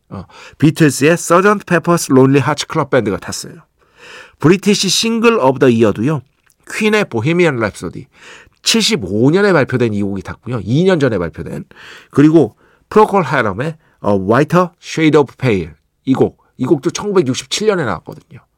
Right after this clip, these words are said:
그래서 결산적인 성격이 강-,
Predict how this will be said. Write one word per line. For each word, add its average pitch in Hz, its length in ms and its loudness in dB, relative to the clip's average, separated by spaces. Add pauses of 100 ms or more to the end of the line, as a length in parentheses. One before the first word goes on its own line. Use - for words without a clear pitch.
(640)
그래서 139 240 0
결산적인 185 1000 -2
성격이 143 360 -6
강-, 104 260 -12